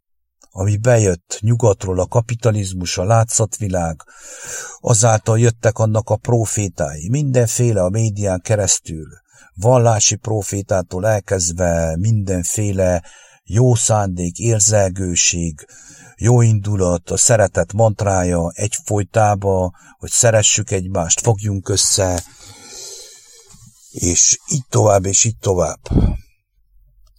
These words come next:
Folytatom tovább, és olvasom. Tehát a veszedelem fia, az meg fog jelenni,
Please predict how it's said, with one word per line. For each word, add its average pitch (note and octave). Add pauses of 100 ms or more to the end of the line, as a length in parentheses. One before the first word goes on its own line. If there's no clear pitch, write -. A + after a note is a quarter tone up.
(560)
Folytatom A2
tovább, G2 (540)
és -
olvasom. F#2+ (560)
Tehát -
a F2
veszedelem G2
fia, F#2 (300)
az E2+
meg F#2+
fog F2+
jelenni, F2+